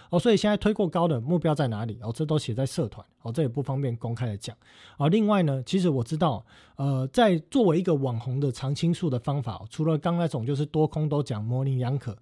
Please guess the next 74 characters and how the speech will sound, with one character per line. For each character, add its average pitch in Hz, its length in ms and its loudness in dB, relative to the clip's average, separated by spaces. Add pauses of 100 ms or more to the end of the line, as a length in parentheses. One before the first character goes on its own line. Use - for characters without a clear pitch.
(320)
哦， 135 100 -2
这 175 100 -2
种 147 200 0
讲 127 180 0
法 113 160 -4
之 131 180 -4
外， 135 220 0
另 180 140 4
外 180 120 4
一 180 40 4
种 143 120 -2
就 143 120 -4
是 147 100 -2
讲 104 240 -8
故 143 180 -2
事， 123 240 -2 (420)
哦， 143 100 0
告 185 160 4
诉 180 180 4
呢 151 160 2
大 170 160 2
家 156 160 4
说 151 320 0
最 175 160 4
近 170 160 2
呢 131 240 0
有 123 220 0
哪， 123 200 -2 (260)
哪 123 140 0
个 131 120 0
机 175 200 -2
构 156 300 0 (220)
什 - 180 0
么 131 140 2
人 120 280 0 (220)
讲 123 180 0
了 131 80 2
什 127 140 -2
么 110 100 -2
话 113 320 -2 (160)
啊？ 147 80 -6
比 160 120 0
方 185 120 4
说 190 140 4
呢， 160 340 2
哦， 135 120 -2
高， 185 260 -2 (140)
这 190 100 -2
个 170 100 2
所 143 140 -2
谓 156 60 2
的 175 80 2
Morgan 185 260 2
Stanley， 170 460 0 (280)
哦， 135 120 0
这 160 80 0
个 175 80 4
大 175 140 0
空 175 140 0
头 165 80 2
Morgan 170 280 2
Stanley 151 480 -2
讲 143 180 -2
说 185 140 2
为 196 140 2
什 156 140 -4
么 120 120 -4
最 170 160 0
近 156 120 0
美 143 140 0
股 135 120 -4
的 113 80 -4
上 117 260 -4
涨 - 180 -14